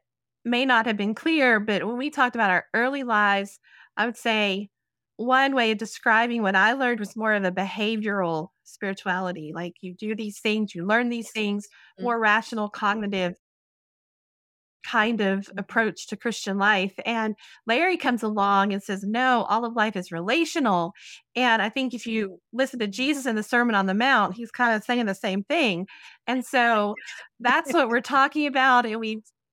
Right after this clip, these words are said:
Speaker 1: got this course in development that is kind of an introductory to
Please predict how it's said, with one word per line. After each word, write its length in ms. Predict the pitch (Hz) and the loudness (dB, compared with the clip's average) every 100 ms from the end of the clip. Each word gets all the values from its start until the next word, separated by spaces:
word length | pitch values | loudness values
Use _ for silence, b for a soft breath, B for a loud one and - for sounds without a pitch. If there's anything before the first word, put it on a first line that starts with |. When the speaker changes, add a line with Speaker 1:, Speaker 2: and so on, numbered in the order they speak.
| - | 0
Speaker 1:
got 180 | 247 214 | 2 2
this 180 | 233 - | -2 -6
course 360 | - 240 233 | 0 2 2
in 80 | 233 | -2
development 640 | 196 202 233 196 220 196 - | 0 0 0 -2 -2 -4 -4
that 220 | 220 208 202 | -2 -2 -2
is 260 | 220 214 - | -6 -6 -4
kind 180 | 233 226 | -2 -2
of 60 | |
an 80 | 214 | -2
introductory 840 | 269 254 269 226 226 - 214 202 - | -6 -4 0 0 0 -4 -2 -2 -6
to 420 | 262 247 214 185 | -4 -2 0 -2